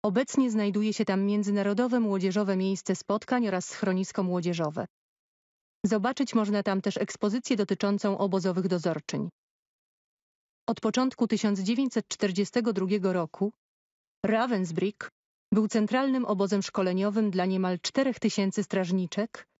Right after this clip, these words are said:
które następnie oddelegowywano do innych obozów. Większość z nich stanowiły młode, niezamężne kobiety.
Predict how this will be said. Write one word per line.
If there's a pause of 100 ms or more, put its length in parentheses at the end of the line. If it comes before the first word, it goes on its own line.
(340)
które
następnie
oddelegowywano
do
innych
obozów. (1500)
Większość
z
nich
stanowiły
młode,
niezamężne
kobiety.